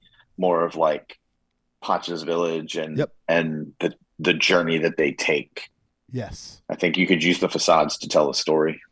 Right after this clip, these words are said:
Speaker 2: I like that idea. Um, also, Logan, you're saying, so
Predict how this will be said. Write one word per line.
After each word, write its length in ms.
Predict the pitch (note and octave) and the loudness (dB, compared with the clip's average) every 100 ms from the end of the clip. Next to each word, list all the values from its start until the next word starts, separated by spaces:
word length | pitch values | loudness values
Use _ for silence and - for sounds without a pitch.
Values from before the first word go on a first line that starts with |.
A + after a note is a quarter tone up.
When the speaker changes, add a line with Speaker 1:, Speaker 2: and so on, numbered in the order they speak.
| _ _ - | _ _ -8
Speaker 2:
I 60 | |
like 220 | C3+ B2+ - | -4 -4 -4
that 160 | B2 | -6
idea. 400 | A#2 G#2+ G2 G2 F#2+ _ _ _ _ - | -4 -6 -8 -10 -12 _ _ _ _ -6
Um, 280 | C#3 B2 - _ _ _ | -4 -4 -8 _ _ _
also, 300 | - A3 - F3 | 2 2 4 2
Logan, 280 | G3+ F#3 | 4 4
you're 100 | F3+ | 2
saying, 260 | A3 A#3+ A3+ | 2 2 2
so 280 | - F#3 A#2+ | 2 0 -2